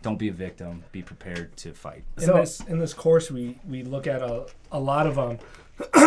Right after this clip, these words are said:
Speaker 2: the different, uh, mindsets of these people who do these kind of shootings. And they're, um, for the most part, they're pretty lazy. They, uh,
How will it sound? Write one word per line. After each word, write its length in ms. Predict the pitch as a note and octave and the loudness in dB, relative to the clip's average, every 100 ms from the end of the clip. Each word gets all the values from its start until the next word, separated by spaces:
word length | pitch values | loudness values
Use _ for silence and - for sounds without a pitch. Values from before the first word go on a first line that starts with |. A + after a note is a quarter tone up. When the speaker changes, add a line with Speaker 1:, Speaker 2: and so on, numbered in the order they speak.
| A#3 G#3+ | 10 6
Speaker 2:
the 120 | D3 C3 | 2 0
different, 440 | C#3 - C#3 B2+ - | -2 0 -2 -2 -8
uh, 440 | A#2+ G#2+ G2+ G#2 A#2 - - | -8 -6 -6 -10 -12 -14 -6
mindsets 600 | B2 B2 C3+ - B2 - | -2 2 2 2 0 0
of 140 | A2+ | -2
these 360 | A2+ A2 G#2+ - | -2 -4 -4 -8
people 320 | - B2 B2 | -4 -4 -2
who 240 | A#2 A2+ G#2 G2+ | -2 -2 -4 -8
do 220 | - A#2+ A#2+ | -4 -2 0
these 240 | B2 A#2+ | -2 -2
kind 240 | B2+ B2+ | -4 -4
of 80 | B2 | -4
shootings. 500 | - C3+ D3+ E3 - - - - - - - | -4 -2 0 -2 -4 -16 -20 -20 -20 -20 -10
And 200 | A#2 A#2+ | -4 0
they're, 200 | C3 C#3 | 4 4
um, 460 | B2 A2+ G2+ G2 - | 4 0 -4 -8 -10
for 160 | - | -8
the 60 | A2 | -4
most 240 | C3 E3 | -2 0
part, 140 | - A#2+ | 0 -2
they're 100 | A#2 | -2
pretty 220 | E3+ C#3+ | -2 -2
lazy. 500 | A2+ A#2 A2 G2+ F#2+ - - | 0 0 -2 -4 -8 -14 -10
They, 180 | B2 A#2 | -4 -2
uh, 320 | A2+ G#2 G2+ | 0 -2 -8